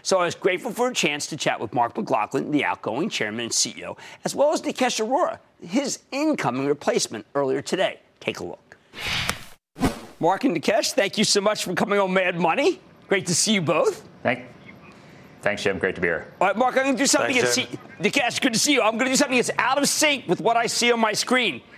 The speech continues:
Speaker 1: I'm going to say congratulations to you both for your multiple years of making so many, uh, viewers money. But also, I thought this quarter was incredibly strong. I want you to talk about what it means to have revenues up thirty-one percent, billings up thirty-three percent.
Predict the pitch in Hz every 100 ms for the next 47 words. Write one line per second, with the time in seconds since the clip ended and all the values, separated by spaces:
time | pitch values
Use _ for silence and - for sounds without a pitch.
0 | - - 226 262 294 302 262 - 262 226
1 | 233 202 240 294 262 277 294 339 - 262
2 | - 233 233 254 196 254 269 - 240 220
3 | 196 254 330 415 285 240 220 208 202 220
4 | 220 165 214 - 254 277 277 277 - -
5 | - 220 220 220 277 262 143 277 247 196
6 | - - 302 381 349 370 370 - 320 294
7 | - 269 233 160 214 - 208 202 196 180
8 | - 202 196 208 294 349 339 269 233 247
9 | - - - - 202 226 233 277 254 262
10 | 233 214 180 170 262 262 240 220 - -
11 | 269 302 262 202 208 208 196 - 277 311
12 | 254 208 - 262 269 - 262 233 226 220